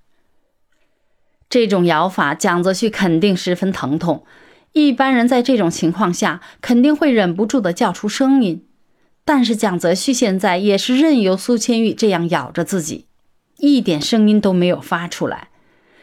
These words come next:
就连眼睛里也是充满了无限宠溺的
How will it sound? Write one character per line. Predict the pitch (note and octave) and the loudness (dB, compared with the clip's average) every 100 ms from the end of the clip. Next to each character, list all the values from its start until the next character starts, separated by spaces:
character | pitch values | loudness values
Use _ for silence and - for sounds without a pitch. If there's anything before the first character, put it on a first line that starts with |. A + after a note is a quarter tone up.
| _ | _
就 | E4+ D4 | 0 2
连 | C4 C#4 | 4 4
眼 | B3 F3 E3 | 4 2 0
睛 | G3+ B3 | 2 2
里 | A3 F3 - - | 2 -2 -8 -2
也 | G3 | -2
是 | F3+ F3 | -2 -6
充 | - A3 | -2 2
满 | A3 F3 D3 | 2 0 -2
了 | D#3+ | 0
无 | G3 A3+ | 0 0
限 | C4 G#3+ | 0 0
宠 | F#3 F#3 D#3 D#3+ | -2 -2 0 2
溺 | A#3 G3+ | 2 0
的 | D#3+ | -4